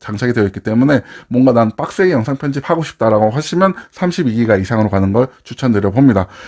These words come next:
얘는 다나와 최저가가 비슷비슷합니다. 워낙 요 니트로 파이버가 가격이 좋게 나오는, 네, 가성비 좋게 나오는 그런 제품들이었기 때문에,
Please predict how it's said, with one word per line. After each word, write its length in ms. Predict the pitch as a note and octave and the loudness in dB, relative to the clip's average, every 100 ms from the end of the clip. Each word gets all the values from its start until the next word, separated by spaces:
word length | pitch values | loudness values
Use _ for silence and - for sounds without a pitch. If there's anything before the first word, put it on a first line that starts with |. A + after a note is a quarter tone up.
| - | -4
얘는 220 | F#3 G#3 | 2 2
다나와 400 | G3+ C3 D3+ G3 | 2 0 0 2
최저가가 400 | G3 G#3 F#3+ F#3 | 0 -2 0 2
비슷비슷합니다. 760 | F3+ D3+ F3 F3+ - F3+ F3+ D3+ | 0 -4 -6 -8 -6 -4 0 2
워낙 380 | C3 E3+ D3+ D3+ | 2 2 2 0
요 100 | C#3 | -2
니트로 400 | C#3+ D3 F3 D#3 | -2 -2 -2 -2
파이버가 720 | E3 F#3 F3 D#3+ F#3 D#3+ G#2+ _ - _ - | 0 0 0 0 2 2 0 _ -20 _ -4
가격이 480 | C3+ E3 F3 E3+ _ | -2 0 0 -2 _
좋게 400 | - C3+ - G3+ | -6 -6 -2 0
나오는, 460 | F#3 E3+ D#3 A#2+ G#2+ | 4 4 4 2 0
네, 120 | G2+ | -2
가성비 320 | - B2 C#3+ | -2 -4 -4
좋게 260 | B2 A#2+ D3+ | -4 -6 -2
나오는 220 | C3+ B2+ | 0 0
그런 180 | A#2 A#2 | 0 -4
제품들이었기 760 | G#2 - A#2+ C3 C3+ C#3 A2+ - - | -4 -2 0 4 4 4 0 -6 -6
때문에, 500 | F#3+ G3 F3 F#3+ C#3+ | -2 0 2 0 -2